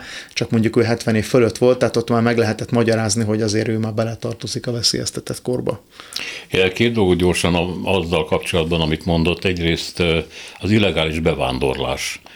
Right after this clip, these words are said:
Speaker 2: Ez olyan mértékű Argentinában, egy olyan szegény országban, ahol száz százalékos a infláció. Miért menne oda bárki?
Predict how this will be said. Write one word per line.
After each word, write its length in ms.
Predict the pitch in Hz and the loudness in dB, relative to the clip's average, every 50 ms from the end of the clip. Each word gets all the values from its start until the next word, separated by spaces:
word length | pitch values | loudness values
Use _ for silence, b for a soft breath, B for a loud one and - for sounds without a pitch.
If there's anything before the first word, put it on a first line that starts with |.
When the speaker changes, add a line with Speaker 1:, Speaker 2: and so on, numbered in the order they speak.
| B | B
Speaker 2:
Ez 160 | - 82 80 90 | -8 -4 -2 0
olyan 200 | 82 92 92 90 | 2 2 2 2
mértékű 500 | 90 78 76 73 - - 82 - - 87 | 2 2 0 -2 -2 -4 -4 -2 -2 0
Argentinában, 680 | 78 78 76 80 76 73 - 87 82 87 101 85 73 | 0 0 0 -2 -4 -2 -2 -2 0 0 0 0 2
egy 80 | 76 85 | 2 2
olyan 120 | 95 101 | 2 2
szegény 340 | - - 95 82 85 82 80 | 0 -2 -2 -2 0 0 0
országban, 400 | 82 80 - - 87 80 80 78 | 0 -2 -2 -2 -2 -2 0 0
ahol 120 | 78 78 | -2 -2
száz 260 | 76 - - 73 69 - | -2 -4 -6 -6 -6 -4
százalékos 600 | - 78 73 76 76 76 78 76 - 80 - - | -4 -4 -2 0 0 -2 -2 -2 -4 -6 -4 -4
a 200 | 78 80 - B B B B B B - | -4 -4 -6 B B B B B B -10
infláció. 580 | - 76 - - 76 73 73 - - 73 73 73 | -8 -8 -4 -2 -2 -2 -2 -2 0 2 2 4
Miért 260 | 90 110 110 101 107 | 4 4 4 4 4
menne 200 | 107 101 101 101 | 4 4 4 4
oda 200 | 101 98 95 92 | 4 4 4 2
bárki? 480 | 87 73 60 58 - - - - - | 2 2 0 -2 -6 -8 -10 -12 -12